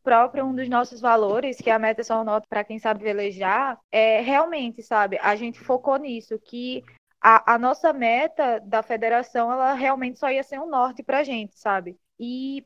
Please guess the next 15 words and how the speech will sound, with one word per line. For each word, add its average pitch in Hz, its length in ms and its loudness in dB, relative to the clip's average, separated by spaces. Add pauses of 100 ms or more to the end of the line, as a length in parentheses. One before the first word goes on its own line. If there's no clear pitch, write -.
desenvolver 269 760 -2
esse 254 180 -8
porquê, 226 720 -2 (160)
deixando 240 480 -8
claro 226 420 4
que 240 160 -4
é 226 60 2
a 233 80 0
parte 240 300 0 (100)
dos 220 240 -12
projetos 262 540 4
realizados, 226 880 0 (260)
dos - 80 -20
projetos 254 480 2
vendidos, 240 720 -8